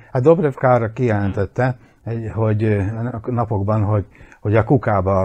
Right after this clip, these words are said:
alko-, alaptörvénnyel, és a kétharmados törvények sem érdekelnek, érdekli őket, és már tárgyalnak a különböző nagykövetekkel, hogyha utána, ha hatalomra jutnának, akkor ezek a törvényeket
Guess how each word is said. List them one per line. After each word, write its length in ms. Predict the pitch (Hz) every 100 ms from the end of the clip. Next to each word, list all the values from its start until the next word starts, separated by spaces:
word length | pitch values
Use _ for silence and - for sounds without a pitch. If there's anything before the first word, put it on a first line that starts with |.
| 101
alko-, 340 | - 113 107 131 113
alaptörvénnyel, 920 | 120 - 135 139 143 156 175 175 - _ _ - - - -
és 220 | 117 110
a 220 | 120 110 107 - _
kétharmados 680 | 165 151 127 110 104 95 -
törvények 360 | 127 110 101
sem 200 | 90 101
érdekelnek, 600 | 104 113 101 90 87 85 - _ -
érdekli 500 | 120 107 92 98 101
őket, 440 | 123 131 180 175 - - -
és 260 | 135 143 -
már 340 | 120 120 113
tárgyalnak 600 | 131 127 107 104 98 92
a 160 | 95 92 - _
különböző 640 | - 127 110 101 95 95 90 92 -
nagykövetekkel, 960 | 113 139 - 123 110 107 - 107 101 - - - -
hogyha 220 | 98 104
utána, 480 | 107 120 104 92 90
ha 140 | 82
hatalomra 480 | 92 135 120 101 85
jutnának, 500 | 95 135 123 104 95
akkor 180 | 85 -
ezek 200 | 110 110
a 40 | 87
törvényeket 640 | 107 107 101 95 -